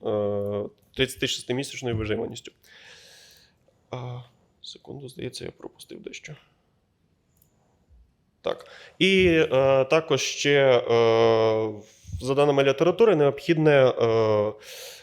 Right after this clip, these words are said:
М Р Т, е, краніоспінальне для того, щоб виз-, виключити, е, наявність, е, е,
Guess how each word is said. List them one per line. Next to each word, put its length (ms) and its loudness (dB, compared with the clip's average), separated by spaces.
М 140 0
Р 140 4
Т, 80 4
е, 360 2
краніоспінальне 880 2
для 140 -2
того, 220 0
щоб 200 -6
виз-, 360 -2
виключити, 460 -6
е, 40 -4
наявність, 640 -2
е, 340 -2
е, 440 -2